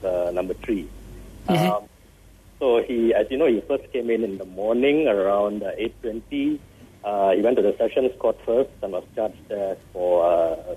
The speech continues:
Speaker 1: few charges. And then he came to the High, was transferred to the High Court around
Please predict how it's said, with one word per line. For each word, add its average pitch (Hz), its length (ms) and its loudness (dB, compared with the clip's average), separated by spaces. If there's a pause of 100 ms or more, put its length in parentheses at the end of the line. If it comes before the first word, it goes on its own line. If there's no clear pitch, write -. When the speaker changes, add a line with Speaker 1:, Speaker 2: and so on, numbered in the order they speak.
(120)
Speaker 1:
few 98 100 -8
charges. 123 480 2 (540)
And 110 180 -4
then 139 180 2
he 117 120 -2
came 139 280 0
to 120 60 2
the 101 160 2
High, 117 160 0 (140)
was 98 100 -8
transferred 120 280 -4
to 107 60 0
the 101 80 -6
High 113 120 2
Court 123 240 -2
around 98 320 -2